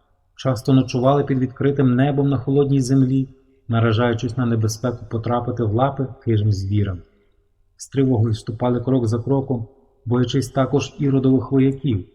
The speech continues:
які важили на життя Ісуса та злих розбійників. А як прибули в Єгипет,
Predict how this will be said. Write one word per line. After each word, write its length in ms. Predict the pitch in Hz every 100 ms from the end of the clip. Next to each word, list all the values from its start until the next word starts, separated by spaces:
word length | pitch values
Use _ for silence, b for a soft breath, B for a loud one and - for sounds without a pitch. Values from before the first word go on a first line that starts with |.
| _ _ _
які 220 | 110 127
важили 440 | 117 117 120 123 117
на 160 | 117
життя 300 | 110 113 123
Ісуса 540 | 117 107 - 127 - 107 - _ _ -
та 80 |
злих 260 | 104 107 110
розбійників. 640 | 107 101 107 98 90 - - _ _ _ _ _ _
А 60 | 110
як 200 | 110 110
прибули 400 | 120 113 127 123
в 40 |
Єгипет, 560 | 120 113 139 143 135